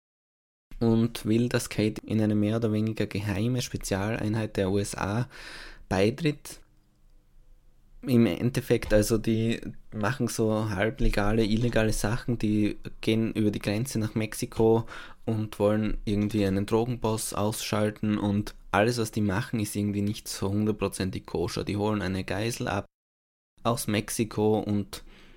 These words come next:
so simpel die Story ist, also viel mehr passiert jetzt da nicht. Ja, also klar, der passiert schon mehr, aber jetzt an der großen,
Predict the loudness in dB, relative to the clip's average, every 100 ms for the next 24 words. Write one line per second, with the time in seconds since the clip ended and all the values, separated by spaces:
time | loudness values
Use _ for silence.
0 | -18 -16 -16 -18 -20 -20 -20 -20 -20 -20
1 | -20 -10 0 0 2 2 2 0 -4 -6
2 | -2 2 6 6 4 0 0 0 -2 0
3 | 2 4 4 2 0 -2 -8 -20 -20 -20
4 | -20 -20 -16 -8 -4 4 6 6 4 -2
5 | -2 -2 0 0 0 -2 -2 -4 -4 -6
6 | -16 -20 -18 -2 2 2 0 -8 -20 -20
7 | -20 -20 -20 -12 -10 0 0 2 2 2
8 | 2 2 2 2 0 -2 -10 -14 -12 -6
9 | -2 0 2 4 6 4 0 -2